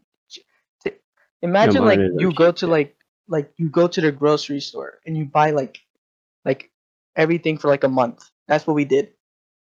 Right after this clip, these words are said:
Speaker 2: Yeah.
Speaker 1: So that should have been at least, like, a hundred dollars. And each monitor, which we bought two, is a hundred. So that's, like, two hundred and a, and a, that's
Speaker 2: Yeah,
Speaker 1: two hundred
Speaker 2: already
Speaker 1: for the
Speaker 2: too.
Speaker 1: monitors and a hundred for the food.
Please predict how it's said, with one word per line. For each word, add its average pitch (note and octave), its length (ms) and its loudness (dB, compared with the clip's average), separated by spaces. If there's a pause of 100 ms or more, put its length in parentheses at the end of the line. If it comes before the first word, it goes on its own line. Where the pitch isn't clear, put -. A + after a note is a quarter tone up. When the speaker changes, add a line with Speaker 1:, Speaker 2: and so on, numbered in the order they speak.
(640)
Speaker 2:
Yeah. A#2+ 400 -2
Speaker 1:
So - 300 0
that E3 140 2
should F3 160 -6
have F3 100 -2
been E3 100 0
at C#3+ 140 -2
least, D3+ 360 -8
like, C3 180 -2 (580)
a D3 100 0
hundred D3+ 360 -4
dollars. C3+ 480 0
And D3 200 -2 (160)
each F3 240 -6
monitor, D#3+ 640 0 (200)
which - 280 -12
we D#3+ 100 -4
bought C#3+ 260 0
two, C#3+ 420 -8 (1200)
is D3 420 -2
a D#3 80 0
hundred. D3 440 0
So D3 100 -2
that's, D#3 200 2
like, D#3 140 0
two E3 180 0
hundred D3+ 260 2
and C3+ 160 0
a, - 100 -2
and C#3+ 180 -8
a, - 20 -8 (600)
that's D3 140 -12
Speaker 2:
Yeah, - 60 -6
Speaker 1:
two F3+ 140 2
hundred F#3 100 4
Speaker 2:
already F#3 140 2
Speaker 1:
for F3+ 40 -4
the F3 60 0
Speaker 2:
too. E3+ 40 -2
Speaker 1:
monitors D3+ 480 0
and D3 100 0
a C#3+ 60 0
hundred D3+ 300 -2
for - 60 -6
the D3 80 -2
food. D3 300 -16